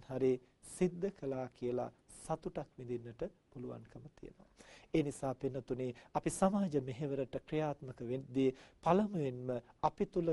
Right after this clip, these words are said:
ගොඩනගා ගත යුතු ගුණාංග කිහිපයක් තියෙනවා. ඒ තමයි අපට විශේෂයෙන්ම කරුණාව, මෛත්‍රිය තියෙන්නට ඕන මනුස්ස සමාජය කෙරෙහි. ඇයි අපි මේ මෙහෙවර කරන්නට යන්නේ, අපි උපකාර කරන්නට යන්නේ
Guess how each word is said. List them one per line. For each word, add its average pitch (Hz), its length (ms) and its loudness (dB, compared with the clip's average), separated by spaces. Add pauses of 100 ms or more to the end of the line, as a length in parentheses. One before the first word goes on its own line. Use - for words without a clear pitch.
(120)
ගොඩනගා 139 580 0
ගත 120 240 -10
යුතු 120 280 -4
ගුණාංග 135 520 -6
කිහිපයක් 117 560 -10
තියෙනවා. - 360 -14 (300)
ඒ 147 140 2
තමයි 127 420 2 (1200)
අපට - 320 0
විශේෂයෙන්ම 135 760 4 (360)
කරුණාව, 175 560 2
මෛත්‍රිය 127 480 0
තියෙන්නට 127 460 -4
ඕන 123 200 -2 (240)
මනුස්ස 143 420 -2
සමාජය 120 580 -10
කෙරෙහි. 113 360 -8 (300)
ඇයි 151 260 10 (140)
අපි 170 260 6
මේ 165 140 4
මෙහෙවර 170 440 6
කරන්නට 143 520 0
යන්නේ, 139 380 6 (160)
අපි 165 220 8
උපකාර 180 500 8
කරන්නට 147 500 2
යන්නේ 139 400 6